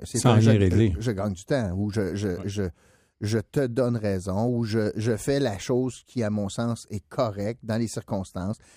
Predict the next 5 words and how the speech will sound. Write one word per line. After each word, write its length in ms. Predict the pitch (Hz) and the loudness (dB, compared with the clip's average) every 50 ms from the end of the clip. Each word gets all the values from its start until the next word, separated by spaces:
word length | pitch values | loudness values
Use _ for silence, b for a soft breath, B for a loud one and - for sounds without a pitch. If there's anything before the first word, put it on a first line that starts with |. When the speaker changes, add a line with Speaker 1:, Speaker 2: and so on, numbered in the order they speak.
| b b | b b
Speaker 1:
C'est 240 | _ - 123 - - | _ -6 -4 -2 0
une 140 | 117 110 107 | 0 0 0
excuse 380 | 92 - - - 123 117 107 | -2 -6 -4 -4 -4 -4 -4
stratégique, 840 | - - - - 104 - 104 98 90 90 95 104 135 - _ _ _ _ _ _ _ _ _ _ - | -8 -10 -6 -6 -4 -2 -2 -4 -2 -2 -2 -2 -4 -4 _ _ _ _ _ _ _ _ _ _ -6
euh, 320 | - 101 101 98 95 90 | -4 -2 0 0 0 -2